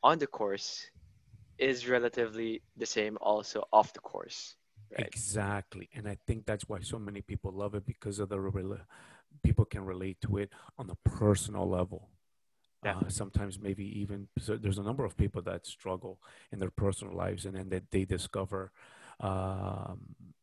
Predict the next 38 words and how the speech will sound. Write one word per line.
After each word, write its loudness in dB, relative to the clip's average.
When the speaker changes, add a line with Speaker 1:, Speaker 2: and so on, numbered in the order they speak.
Speaker 2:
uh, 4
through -2
friends, -4
uh, -4
O 8
C 0
R, 4
and -6
all 2
of 2
a 0
sudden -2
now, 0
you -4
know, 0
they'll 8
do 6
a 6
couple 4
of 2
obstacles, 2
a 2
couple 4
of 4
races, 4
they'll, 10
you 2
know, 2
they'll 8
do 12
a 12
couple 12
of 8
obstacles, 6
you'll 10
get 4
through 6
it, 4